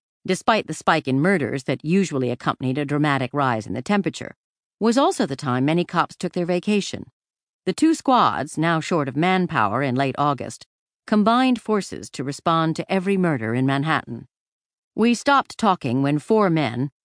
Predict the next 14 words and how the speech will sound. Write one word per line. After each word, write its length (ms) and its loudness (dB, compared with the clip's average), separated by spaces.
one 300 4
from 160 0
the 80 4
medical 320 2
examiner's 540 -2
office 420 -6
and 160 -2
three 160 0
uniformed 720 2
officers 500 -4
from 140 -2
the 100 -2
first 320 -6
precinct, 540 -6